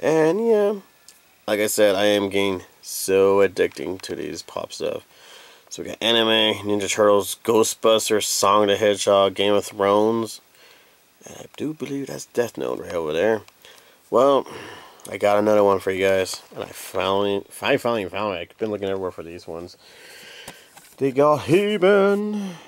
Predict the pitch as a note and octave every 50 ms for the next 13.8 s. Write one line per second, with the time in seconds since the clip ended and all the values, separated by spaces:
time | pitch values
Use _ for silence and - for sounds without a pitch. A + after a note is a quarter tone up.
0 | - _ _ _ - - C3 C#3 C#3 C3 - - - - - - - G#2 G2+ G2+
1 | - G2+ G2 G2 G2 G#2 A#2 A#2+ B2 B2+ B2 A#2 - - - G#2+ - - - E3+
2 | F#3 F#3+ F#3 F3 F3 E3 - - - - F#3 A#3+ C#4 - G4 G4 F#4 E4+ E4 F4+
3 | F4+ E4+ D#4 D#4 D4 - - - G3 - - - F#3+ E3 A#2 E2 D#2+ E2 - _
4 | _ _ _ _ _ _ _ _ _ _ _ _ _ _ _ _ _ _ _ -
5 | - F#2 F2+ F2+ F#2 A2+ A#2 G#2+ G2+ G2 F#2 - G2 F#2+ F#2+ F#2 F2+ E2+ F2+ G2
6 | F2+ F2+ B2 - - - F2+ D#2+ E2 F#2 F#2+ G2+ G#2 G#2+ A2 A#2 C#3+ D3 C3 -
7 | D3+ E3 - _ - G3 G#3 G3+ - A3 G#3+ G#3+ A#3 A#3 A3+ F#3+ C3+ A#2 A2+ A#2
8 | B2 B2 B2+ C3 - - _ _ - - - - _ _ - D3+ E3 D#3+ D#3 D#3
9 | D#3 D3 A#2 F2 - _ _ _ _ _ _ _ _ _ _ _ _ - - -
10 | A#2+ A2+ A2+ A2+ - D3 C3 B2+ A#2+ - C3 A#2+ A#2 G#2+ G2 F#2 F#2 G#2 A2+ A#2+
11 | A#2 - _ _ _ _ _ _ _ _ _ _ _ _ _ _ _ _ _ _
12 | _ - G#2 A2+ A2+ A2 - G#2+ G#2 G#2+ G#2 G2 E2+ F#2+ F#2+ F#2 F2+ F2 F2+ G2
13 | - _ - - - - F2 E2 E2+ F2+ - F2 C#2 D#2+ G2